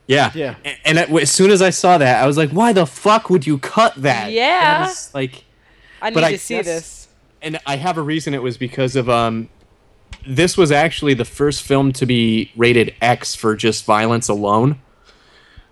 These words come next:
Speaker 1: So, um, not the first X-rated film, but, like, just because of violence.
Speaker 3: Mm-hmm.
Speaker 1: So
Speaker 2: Yeah.
Speaker 1: I, I have a feeling that,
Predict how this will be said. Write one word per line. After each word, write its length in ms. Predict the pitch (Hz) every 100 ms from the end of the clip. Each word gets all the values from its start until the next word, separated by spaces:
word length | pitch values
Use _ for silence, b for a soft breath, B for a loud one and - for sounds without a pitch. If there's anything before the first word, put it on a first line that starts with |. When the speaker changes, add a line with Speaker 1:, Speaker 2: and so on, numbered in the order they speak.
| _
Speaker 1:
So, 840 | - - - 131 127 120 117 113 - _ _ - -
um, 500 | 127 131 120 117 113 131
not 200 | 165 196
the 80 | 175
first 220 | 165 135
X-rated 500 | 120 - 123 113 107
film, 220 | 107 107
but, 200 | 104 - -
like, 200 | 113 107
just 220 | 135 131
because 340 | 117 - 131 117
of 100 | 104
violence. 560 | 107 104 98 87 -
Speaker 3:
Mm-hmm. 100 | -
Speaker 1:
So 380 | 202 190 120 113
Speaker 2:
Yeah. 120 | 120
Speaker 1:
I, 100 | 123 135
I 180 | 123
have 100 | 135
a 60 | 123
feeling 480 | - 131 120 113 117
that, 400 | 117 117 117 117